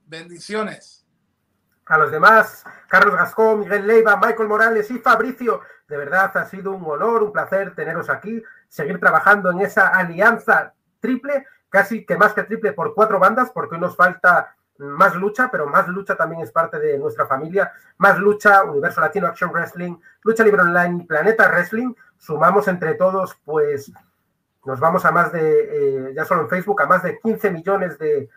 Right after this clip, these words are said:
Speaker 2: visualizaciones todos los meses, que es una barbaridad. Y seguimos trabajando porque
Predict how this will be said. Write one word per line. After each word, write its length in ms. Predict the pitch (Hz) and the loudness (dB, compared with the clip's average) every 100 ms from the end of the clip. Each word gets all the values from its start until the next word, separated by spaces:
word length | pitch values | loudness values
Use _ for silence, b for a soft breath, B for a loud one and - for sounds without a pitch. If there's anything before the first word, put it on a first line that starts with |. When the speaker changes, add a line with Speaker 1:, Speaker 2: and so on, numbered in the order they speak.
| b _ | b _
Speaker 2:
visualizaciones 760 | 156 160 151 147 175 180 - _ | -2 -2 0 -2 -2 -4 -6 _
todos 260 | 214 214 | 4 6
los 200 | 180 143 | 2 -2
meses, 480 | 160 185 254 254 _ _ | -4 -4 -4 -8 _ _
que 80 | 143 | -8
es 240 | - _ B B B | -8 _ B B B
una 220 | - 185 190 | 2 6 6
barbaridad. 600 | 175 160 143 151 220 - b b b _ | 6 4 2 2 2 0 b b b _
Y 340 | 208 180 165 151 | -8 -6 -6 -6
seguimos 360 | 151 196 220 | -4 -2 0
trabajando 540 | 220 208 - 196 233 240 | 2 2 4 2 2 0
porque 480 | 180 - 160 151 | 0 0 -4 -4